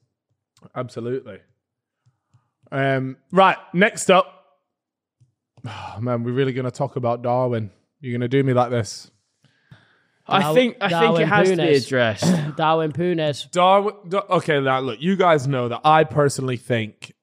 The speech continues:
Speaker 1: this is a bad signing.
Speaker 3: Yeah. You did
Speaker 1: Right.
Speaker 3: say when he first signed, though, that he was gonna get thirty goals.
Speaker 1: No, I didn't.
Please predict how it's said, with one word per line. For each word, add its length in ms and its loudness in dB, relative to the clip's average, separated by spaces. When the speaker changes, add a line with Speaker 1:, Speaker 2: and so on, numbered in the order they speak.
Speaker 1:
this 160 -8
is 80 -4
a 60 -6
bad 240 -6
signing. 380 -12
Speaker 3:
Yeah. 340 -6
You 140 4
did 100 4
Speaker 1:
Right. 80 -2
Speaker 3:
say 200 2
when 120 -2
he 60 -4
first 240 -6
signed, 280 -6
though, 120 -6
that 100 -10
he 80 -12
was 120 -14
gonna 160 -16
get 180 -16
thirty 240 -14
goals. 480 -14
Speaker 1:
No, 140 -6
I 40 -6
didn't. 200 -12